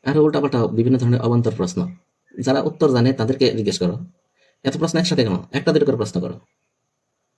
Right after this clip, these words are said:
প্রত্যেকটা প্রশ্নের উত্তর আছে। আবার একটা ভিডিও দেখলাম না, যে তকদির সম্পর্কে বলতেছে।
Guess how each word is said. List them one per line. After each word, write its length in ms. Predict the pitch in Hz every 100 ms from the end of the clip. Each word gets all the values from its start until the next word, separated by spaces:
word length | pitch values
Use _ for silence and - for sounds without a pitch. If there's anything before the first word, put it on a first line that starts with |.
| _ -
প্রত্যেকটা 320 | 160 151 151
প্রশ্নের 240 | 147 143
উত্তর 200 | 139 110
আছে। 240 | 90 - - _ _ _ _ _ _ _ _ _ _ _ _ _ _ _ _ _ _ _ _ _ _ _ _ _ _ _ _ _ _ _ - - _ -
আবার 160 | 147 156
একটা 140 | 156
ভিডিও 160 | 156 156
দেখলাম 200 | 151 151
না, 120 | 156
যে 180 | 143 123
তকদির 260 | 147 143
সম্পর্কে 300 | 127 104 -
বলতেছে। 360 | 95 87 -